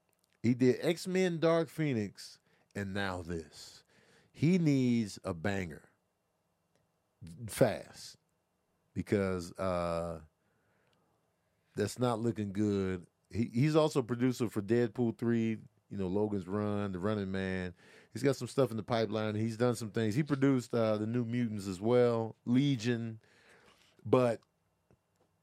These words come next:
you know, on the directorial side, it's like, mm, you're not really showing us anything, you know, Kinberg.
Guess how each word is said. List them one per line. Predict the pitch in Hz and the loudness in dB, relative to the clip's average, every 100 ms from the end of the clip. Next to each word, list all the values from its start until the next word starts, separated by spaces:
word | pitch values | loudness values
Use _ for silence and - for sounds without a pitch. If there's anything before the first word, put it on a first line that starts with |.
| _ _ _ | _ _ _
you | 113 | -2
know, | 107 110 | 0 0
on | 123 | 2
the | 127 | 2
directorial | 131 139 165 127 196 226 196 147 | 4 8 6 8 8 8 8 6
side, | - 131 120 120 | 4 2 4 0
it's | 110 | 0
like, | 117 110 123 | 0 0 -2
mm, | 147 151 147 | -2 -2 -2
you're | 127 | -4
not | 127 120 | -4 -4
really | 123 120 | -2 -2
showing | - 139 127 123 | -2 -4 -2 -2
us | 113 123 | -4 -4
anything, | 120 117 - 123 117 117 113 110 - _ | -4 -4 -4 -4 -4 -4 -6 -10 -16 _
you | 120 120 | -10 -6
know, | 113 | -6
Kinberg. | 101 123 113 113 113 110 | -6 -6 -4 -2 -2 -2